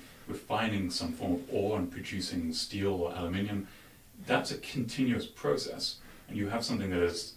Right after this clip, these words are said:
hot and effectively live going through your entire factory. If something fails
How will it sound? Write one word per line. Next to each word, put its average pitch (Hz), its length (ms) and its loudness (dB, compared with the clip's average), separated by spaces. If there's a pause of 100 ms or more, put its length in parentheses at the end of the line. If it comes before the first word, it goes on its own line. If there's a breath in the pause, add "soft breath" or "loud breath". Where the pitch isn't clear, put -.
(120)
hot - 300 0
and 92 100 -2
effectively 95 340 -2
live 95 420 2
going 98 240 0
through 107 200 -2
your 92 140 0
entire - 380 -2
factory. - 380 -6 (600 soft breath)
If - 80 -6
something 180 280 -2
fails - 540 0